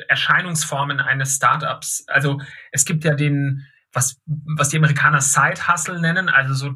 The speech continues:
so Sachen, die die Leute nebenbei machen, die dann irgendwelche coolen Sachen, zum Beispiel über Instagram oder so, verkaufen.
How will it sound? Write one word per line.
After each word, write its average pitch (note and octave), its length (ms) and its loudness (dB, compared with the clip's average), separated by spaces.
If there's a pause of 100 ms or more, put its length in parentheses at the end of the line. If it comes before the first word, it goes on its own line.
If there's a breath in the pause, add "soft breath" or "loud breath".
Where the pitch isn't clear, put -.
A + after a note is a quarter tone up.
(100)
so D3+ 120 -4
Sachen, D3+ 320 0
die D3+ 240 2
die D#3 120 -4
Leute D3 280 -2
nebenbei D#3 540 2
machen, D#3+ 240 0
die D3+ 80 2
dann D3 160 0
irgendwelche D3+ 560 0
coolen F3+ 280 -4
Sachen, D3 560 -2
zum - 120 -6
Beispiel C#3+ 240 -2
über D3 80 2
Instagram C#3+ 640 0
oder C#3 160 -2
so, C#3+ 100 -4
verkaufen. D3+ 680 -6